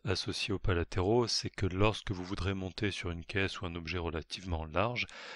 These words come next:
si vous voulez monter dessus, il faudra avancer vers cet objet, vous arrêter et seulement après appuyer sur sauter.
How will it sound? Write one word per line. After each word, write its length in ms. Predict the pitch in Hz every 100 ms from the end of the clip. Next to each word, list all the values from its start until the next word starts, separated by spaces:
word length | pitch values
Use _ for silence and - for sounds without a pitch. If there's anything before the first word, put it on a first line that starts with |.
| -
si 180 | - 120
vous 80 |
voulez 200 | 113 110
monter 320 | 104 101 - 101
dessus, 440 | 92 - - 123
il 80 | 104
faudra 360 | - 95 90 92
avancer 480 | - 98 95 - 107
vers 180 | 90 80
cet 220 | - 95
objet, 400 | 90 82 90 127 -
vous 220 | 104 104
arrêter 520 | 92 92 - 120 127 -
et 100 | 110
seulement 340 | 107 - 98 95
après 380 | 87 - 113 - -
appuyer 300 | 98 - 107
sur 180 | -
sauter. 380 | 90 95 - 87